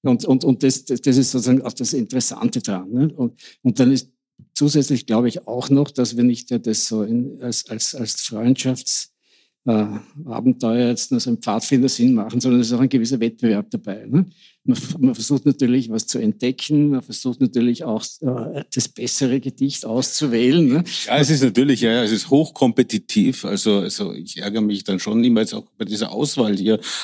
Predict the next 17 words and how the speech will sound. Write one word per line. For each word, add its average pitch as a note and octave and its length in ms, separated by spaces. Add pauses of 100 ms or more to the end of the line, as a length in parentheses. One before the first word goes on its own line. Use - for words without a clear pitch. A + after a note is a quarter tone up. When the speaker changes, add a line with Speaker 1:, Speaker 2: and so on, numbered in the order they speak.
Speaker 2:
habe G2+ 120
ich - 100
mich G#2 160
über F#2+ 160
zwei G2 240
Gedichte - 520
geärgert, - 460
warum G2 300
der F#2 140
Armin F#2+ 260
Thurner G#2+ 280
sie - 140
hat F#2 180
und F#2 120
nicht F2+ 200
ich, G#2 360
aber, F#2 400